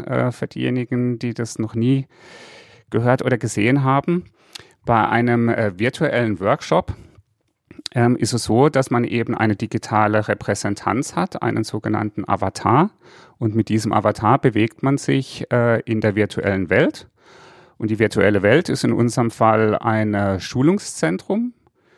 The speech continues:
Ein Schulungszentrum mit ganz unterschiedlichen Räumlichkeiten. Da gibt es das große Auditorium, da gibt es viele kleinere Räume für Gruppenarbeiten, da gibt es einen, äh, schönen Außenbereich mit Teich,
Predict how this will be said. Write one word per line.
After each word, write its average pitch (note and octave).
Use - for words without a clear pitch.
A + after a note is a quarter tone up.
Ein G2+
Schulungszentrum C#3+
mit A#2
ganz A2
unterschiedlichen B2
Räumlichkeiten. C#3+
Da B2
gibt -
es G#2+
das -
große G#2+
Auditorium, C#3
da A#2+
gibt -
es G2+
viele G#2
kleinere C3
Räume C#3
für -
Gruppenarbeiten, B2+
da G#2
gibt -
es G2+
einen, G2
äh, F#2
schönen G#2
Außenbereich D3
mit G2+
Teich, C3+